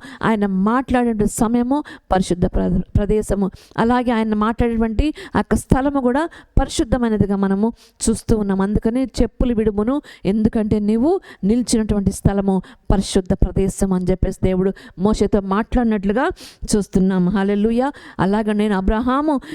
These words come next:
ఇస్సాకు, యాకోబుల దేవుడును" అని చెప్పేసి దేవుడు వారితో మాట్లాడుచున్నట్టుగా కూడా మనము చూస్తున్నాం. హల్లెలూయా. కాబట్టి మరి దేవుడు మోషేతో మాట్లాడాడు. మాట్లాడి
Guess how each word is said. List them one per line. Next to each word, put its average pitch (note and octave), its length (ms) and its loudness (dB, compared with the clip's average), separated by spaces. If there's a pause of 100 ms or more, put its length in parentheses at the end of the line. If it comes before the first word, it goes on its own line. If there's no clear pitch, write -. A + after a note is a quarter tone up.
(160)
ఇస్సాకు, C4 460 0
యాకోబుల B3+ 580 0
దేవుడును" A3+ 520 0
అని G3+ 200 -2
చెప్పేసి F#3 340 -4
దేవుడు F#3+ 380 0 (280)
వారితో A3 300 0
మాట్లాడుచున్నట్టుగా G#3 880 0
కూడా F#3 180 0
మనము F#3 380 0 (380)
చూస్తున్నాం. G3+ 520 0
హల్లెలూయా. G#3 500 0 (520)
కాబట్టి G3+ 460 0 (260)
మరి F#3 120 2
దేవుడు A3 380 2
మోషేతో A3 640 0 (260)
మాట్లాడాడు. E3+ 840 0
మాట్లాడి G3+ 680 0